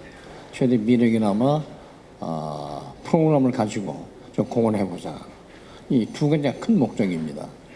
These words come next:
그걸 위해서 필요한 경우 사업도 하고, 뭐, 학술도 하고 하는데, 중요한 것은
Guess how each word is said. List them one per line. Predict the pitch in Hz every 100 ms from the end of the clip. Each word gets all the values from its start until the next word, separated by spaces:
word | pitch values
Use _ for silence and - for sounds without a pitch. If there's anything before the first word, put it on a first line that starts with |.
| - - - -
그걸 | - 147 143
위해서 | 123 120 120 127 117 107 107
필요한 | - 170 143 127
경우 | 110 104 95
사업도 | - 127 127 -
하고, | 98 98 98 85 - - - - - - -
뭐, | 101
학술도 | - 156 - 165 131 110 92 - - - - - - 107
하고 | - 110 -
하는데, | - - - -
중요한 | 135 131 120
것은 | 113 120 143